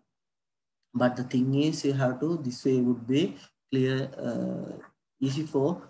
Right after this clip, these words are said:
you since this is like a pattern. And now we will, uh, think about, see about, uh, what are the useful formulas of calculating these values.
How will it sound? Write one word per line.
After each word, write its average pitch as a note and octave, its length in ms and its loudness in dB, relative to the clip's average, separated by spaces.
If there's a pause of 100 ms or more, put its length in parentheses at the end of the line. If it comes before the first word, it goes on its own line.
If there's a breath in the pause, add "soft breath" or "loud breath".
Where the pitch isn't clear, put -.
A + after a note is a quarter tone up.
(160)
you C3 160 -2
since C#3 300 -4
this B2 200 -2
is B2 200 -4
like A#2+ 240 -2
a E3 160 -4 (260)
pattern. - 280 -2 (2000)
And E3 180 2
now D#3+ 300 2
we C#3+ 200 6
will, D3 480 2 (120)
uh, C3+ 280 2
think C#3+ 320 -4
about, B2+ 360 2
see C#3+ 280 4
about, C#3 440 2 (160)
uh, B2+ 280 0
what C3+ 240 0
are C#3 140 2
the C#3 340 2 (520)
useful D#3 480 2
formulas C#3 760 2
of C3+ 240 -4
calculating B2+ 680 0
these B2+ 240 -2
values. C#3+ 600 2